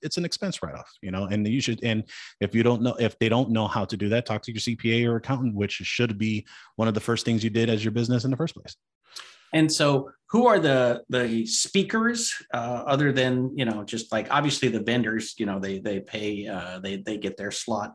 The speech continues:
Speaker 2: but, uh, who are the
Speaker 1: Sure.
Speaker 2: other speakers?
Speaker 1: So we have quite a few of our panelists, um, that are just peer-to-peer. We have, uh,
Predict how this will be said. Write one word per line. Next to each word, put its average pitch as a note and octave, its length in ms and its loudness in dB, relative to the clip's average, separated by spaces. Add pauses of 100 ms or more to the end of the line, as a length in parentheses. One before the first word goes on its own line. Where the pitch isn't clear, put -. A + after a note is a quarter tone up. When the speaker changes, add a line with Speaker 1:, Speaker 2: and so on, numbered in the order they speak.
Speaker 2:
but, F#2 200 -10 (100)
uh, G2+ 100 -6
who B2 140 0
are C3 40 2
the - 120 4
Speaker 1:
Sure. A2 100 -2
Speaker 2:
other A2+ 180 -4
speakers? - 640 -12 (300)
Speaker 1:
So - 120 4
we C3+ 80 6
have D3 220 2
quite C#3+ 200 2
a C3 40 4
few C3 340 4
of A#2 120 4
our A2 140 4
panelists, A#2+ 760 0
um, G2 320 2
that G2+ 120 2
are G2 360 0
just G#2+ 340 -2
peer-to-peer. A2+ 560 4
We G#2 160 2
have, G#2 340 2
uh, G2 360 2